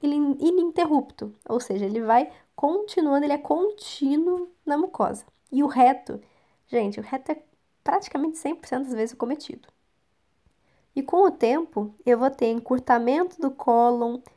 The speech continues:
vou ter perda das alstrações, e eu posso formar o intestino em cano de chumbo. A classificação, ela é feita a partir da, da classificação de Montreal. Nesse critério,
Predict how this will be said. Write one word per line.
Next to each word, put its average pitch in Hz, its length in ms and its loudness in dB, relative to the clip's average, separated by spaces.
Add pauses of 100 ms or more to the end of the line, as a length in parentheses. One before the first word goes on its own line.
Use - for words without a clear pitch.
vou 226 140 -4
ter 220 120 -2
perda 320 440 2
das 302 80 -2
alstrações, 247 960 0 (300)
e - 60 -2
eu 285 40 0
posso 302 280 0
formar 262 420 4
o 262 60 0
intestino 262 480 -4
em 262 100 -4
cano 269 240 -2
de 269 100 -2
chumbo. 233 480 -6 (1200)
A 302 80 2
classificação, 277 840 2 (300)
ela 240 540 4
é 247 80 -2
feita 262 320 0
a - 20 -6
partir 277 560 -2
da, 240 120 0
da 240 120 2
classificação 262 420 -2
de 262 80 0
Montreal. 294 800 0 (1800)
Nesse 349 220 -6
critério, 247 640 2